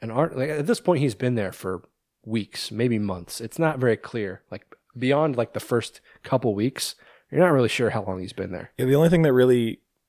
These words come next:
Speaker 2: uh, <clears throat> shows the passage of time is his wounds. It's really
Speaker 1: Yeah.
Speaker 2: the only thing you have to go by.
Speaker 1: Yeah, you have to, I mean, figure that his legs were destroyed. Like, they looked like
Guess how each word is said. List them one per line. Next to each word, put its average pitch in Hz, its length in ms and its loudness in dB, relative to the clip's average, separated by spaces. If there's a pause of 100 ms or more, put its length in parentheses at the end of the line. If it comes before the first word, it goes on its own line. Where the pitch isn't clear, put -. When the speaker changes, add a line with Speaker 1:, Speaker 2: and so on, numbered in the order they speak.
Speaker 2:
uh, 101 360 2 (260)
<clears throat> 156 280 4
shows 120 320 6
the 107 80 -4
passage 104 340 0
of 95 60 -6
time 107 260 0
is 90 100 -4
his 95 260 -8
wounds. 92 580 -4 (280)
It's - 100 -12
really 117 120 4
Speaker 1:
Yeah. 104 60 2
Speaker 2:
the 110 60 2
only 104 120 -2
thing 101 120 -4
you 98 60 2
have 90 60 -2
to 95 60 -8
go 104 180 2
by. 98 320 -2 (640)
Speaker 1:
Yeah, 120 180 4
you 107 140 0
have 123 140 0
to, - 280 -2
I 120 40 4
mean, 107 100 0
figure 113 440 2
that 104 220 -2
his 123 220 2
legs 107 360 0
were 101 120 -6
destroyed. 90 580 -6 (580)
Like, - 240 -14
they 104 200 2
looked 98 580 -6
like 95 240 -6